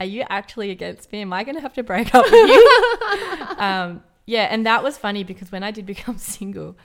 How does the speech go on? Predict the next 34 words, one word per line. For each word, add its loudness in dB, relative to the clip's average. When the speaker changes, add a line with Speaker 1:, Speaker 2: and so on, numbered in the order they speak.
Speaker 1:
I -2
remember -8
standing -12
there -10
sort -16
of -18
chopping -16
vegetables -16
and -8
I -8
started -10
crying. -12
Speaker 2:
What, -14
was, -12
'cause -16
it -16
was -16
liberating? -14
Speaker 1:
Yeah, -4
'cause -12
I -4
was -10
like, -8
"Oh -6
my -8
God, -8
I -6
can -12
chop -8
them -12
however -10
I -10
want -16
now." -20